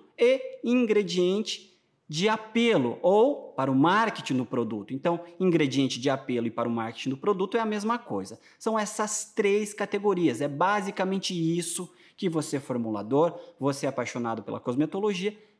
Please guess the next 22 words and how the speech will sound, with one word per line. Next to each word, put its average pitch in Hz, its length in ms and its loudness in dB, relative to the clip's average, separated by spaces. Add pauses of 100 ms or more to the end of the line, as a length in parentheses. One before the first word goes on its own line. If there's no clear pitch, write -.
precisa 202 420 -4
saber. 196 640 0 (500)
Isso 240 200 -2
quer 185 140 4
dizer 123 880 -2
que 196 160 -2
os 170 200 2
mais 208 480 2
de 196 120 -4
quinze 277 680 4
mil 220 400 4 (240)
ingredientes 180 840 4
cosméticos 139 680 0
disponíveis 151 1200 4
hoje 156 380 2
no 117 140 -2
mundo 160 420 2 (260)
se - 220 -4
encaixam 208 760 0 (340)
em 247 180 4
pelo 208 380 2
menos 170 480 0